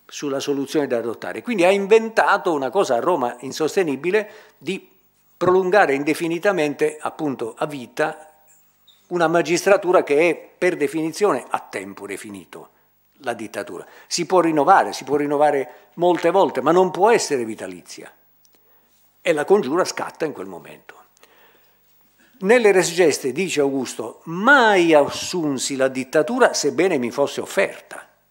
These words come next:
E quando ebbi eliminato tutti gli assassini di mio padre e f-, posto termine alle guerre civili e ricomposto il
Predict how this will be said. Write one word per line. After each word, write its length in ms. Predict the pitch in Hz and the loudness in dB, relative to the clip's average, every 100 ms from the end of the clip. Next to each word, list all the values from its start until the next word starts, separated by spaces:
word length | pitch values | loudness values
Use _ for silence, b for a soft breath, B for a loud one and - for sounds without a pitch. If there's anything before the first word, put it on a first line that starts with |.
| _ _ _ _ _ _ _ _ _ _ b b b b b - | _ _ _ _ _ _ _ _ _ _ b b b b b -20
E 160 | - | -14
quando 460 | - 151 143 110 101 | -4 -2 -2 -4 -6
ebbi 340 | 127 110 104 | -6 -6 -10
eliminato 760 | 92 95 104 123 120 - 85 - | -16 -18 -10 -8 -8 -12 -20 -18
tutti 420 | 120 123 - 98 | -20 -20 -20 -20
gli 160 | 90 110 | -16 -12
assassini 580 | - 107 - 139 113 | -12 -10 -10 -10 -12
di 120 | 95 90 | -16 -16
mio 160 | 95 | -14
padre 500 | - 143 160 120 95 101 | -4 0 0 -2 -8 -4
e 180 | 139 | -2
f-, 140 | 107 - _ _ _ | -4 -12 _ _ _
posto 400 | - 139 - 110 | -6 -6 -6 -10
termine 480 | 98 131 123 107 98 | -8 -6 -6 -8 -16
alle 140 | 92 101 | -14 -4
guerre 260 | 139 117 | -4 -4
civili 540 | 101 104 151 165 113 104 | -10 -8 -6 -6 -6 -2
e 100 | 139 | -2
ricomposto 1040 | 127 110 110 107 175 160 - - 101 92 B B B | -2 -6 -8 0 2 2 0 -10 -16 -16 B B B
il 520 | 165 135 123 113 107 | -10 -6 -4 -4 -6